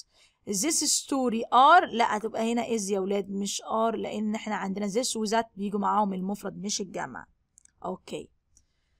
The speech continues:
هنقرأ القطعة دي في صفحة one hundred seventy-eight، مية تمانية وسبعين، ونحل عليها على طول. يلا نقرأ. My dad is an electrician، هو كهربائي. He helps people، بيساعد الناس use lights، يستخدموا الضوء، watch T V، يشاهدوا التلفزيون،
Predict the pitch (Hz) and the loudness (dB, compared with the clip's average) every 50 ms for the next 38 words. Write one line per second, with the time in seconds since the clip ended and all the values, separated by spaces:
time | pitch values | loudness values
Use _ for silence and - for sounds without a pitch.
0 | _ _ _ _ _ _ _ _ - - 311 392 392 381 320 277 254 - 320 - | _ _ _ _ _ _ _ _ -4 -2 0 2 6 8 8 8 6 6 6 8
1 | 254 240 240 269 - - 277 262 - - 247 - 233 247 240 240 233 254 240 226 | 8 8 8 6 2 0 -2 -2 -4 -6 -4 0 2 2 4 6 6 4 4 4
2 | 202 - - 202 185 220 233 220 - 214 - 220 247 240 - 220 233 214 - 220 | 2 0 0 0 0 0 0 0 -2 -2 -2 -2 -2 0 0 0 0 0 0 -2
3 | 214 226 233 240 233 - 262 247 269 294 339 359 311 254 247 - 254 247 233 202 | 0 0 0 2 2 2 2 2 2 2 2 2 0 -2 -2 0 0 2 2 2
4 | 190 208 214 208 175 165 143 147 - - - - _ _ _ _ _ 208 220 226 | 2 2 2 2 2 2 0 -2 -8 -12 -14 -16 _ _ _ _ _ 0 0 2
5 | 208 202 214 175 - - - - _ _ _ _ - - _ _ _ _ - 240 | 2 0 -2 -6 -10 -16 -20 -20 _ _ _ _ -20 -20 _ _ _ _ 6 8
6 | 302 349 381 392 294 285 277 302 311 - - - 240 220 - - 202 240 240 247 | 10 10 10 8 8 6 6 6 6 4 2 0 -2 -2 -2 -2 2 2 4 2
7 | 233 - 220 240 240 - - 214 - - 233 240 240 226 208 202 196 - 208 196 | 2 0 -2 -2 -2 -4 -4 -4 -2 0 0 0 0 0 -2 -2 -2 0 0 0
8 | 196 185 208 240 269 269 302 320 294 262 247 233 226 233 240 202 214 - - - | 0 2 2 2 2 2 2 2 2 4 4 4 4 4 2 0 0 -2 -2 -2
9 | 240 226 233 214 196 202 - 247 233 220 220 208 208 202 220 226 214 - - 196 | -4 -4 -2 -2 -2 0 2 2 2 2 2 2 0 0 0 0 0 -2 -2 -2
10 | 202 226 214 175 170 - - 233 233 226 - - 196 - 208 190 196 220 220 202 | -2 -2 -2 0 0 2 2 2 2 2 0 -2 -4 -4 -4 -2 -2 0 0 0
11 | 170 170 233 262 285 - - 226 233 - - - - 202 170 214 226 208 233 214 | 2 4 4 4 4 4 4 4 4 4 2 -2 -2 -4 -4 -2 -2 0 0 0
12 | 214 208 - 196 190 175 170 170 190 254 302 349 349 | -2 -2 -4 -6 -6 -6 -6 -4 -2 0 0 0 -2